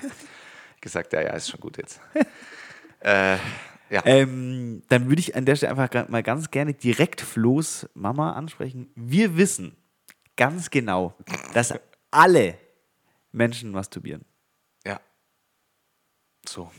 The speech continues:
Speaker 2: Ganz liebe Grüße.
Speaker 1: Einfach mal, einfach mal so jetzt sagen lassen. <laughs> Jeder, jeder Hörer auch jetzt einfach mal sagen lassen, diese
Speaker 2: Ja, sagen
Speaker 1: Aussage.
Speaker 2: lassen.
Speaker 1: Und mal drüber nachdenken jetzt. Einfach mal die Leute im, im
Speaker 2: Und sich da mal nicht so querstellen. Das ist
Speaker 1: Ja,
Speaker 2: okay.
Speaker 1: es
Speaker 2: Es ist
Speaker 1: ist
Speaker 2: okay.
Speaker 1: es ist echt nichts Schlimmes.
Speaker 2: Ja.
Speaker 1: Keine, keine Tabus haben.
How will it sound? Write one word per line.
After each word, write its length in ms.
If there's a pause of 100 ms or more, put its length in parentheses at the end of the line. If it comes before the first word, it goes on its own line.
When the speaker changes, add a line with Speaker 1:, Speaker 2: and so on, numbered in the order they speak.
(320)
Speaker 2:
Ganz 200
liebe 140
Grüße. 340 (120)
Speaker 1:
Einfach 160
mal, 220 (320)
einfach 200
mal 100
so 180 (100)
jetzt 160
sagen 140
lassen. 140 (200)
<laughs> 180
Jeder, 280
jeder 260
Hörer 240
auch 100
jetzt 140
einfach 160
mal 240
sagen 320
lassen, 340
diese 120
Speaker 2:
Ja, 100
sagen 160
Speaker 1:
Aussage. 180
Speaker 2:
lassen. 220
Speaker 1:
Und 40
mal 120
drüber 200
nachdenken 440
jetzt. 260
Einfach 180
mal 120
die 60
Leute 260
im, 160 (100)
im 80
Speaker 2:
Und 80
sich 140
da 120
mal 160
nicht 120
so 100
querstellen. 800
Das 140
ist 200
Speaker 1:
Ja, 160
Speaker 2:
okay. 280
Speaker 1:
es 160
Speaker 2:
Es 80
ist 240
Speaker 1:
ist 60
Speaker 2:
okay. 720
Speaker 1:
es 120
ist 240
echt 260
nichts 240
Schlimmes. 380
Speaker 2:
Ja. 220 (340)
Speaker 1:
Keine, 420
keine 340
Tabus 520
haben. 340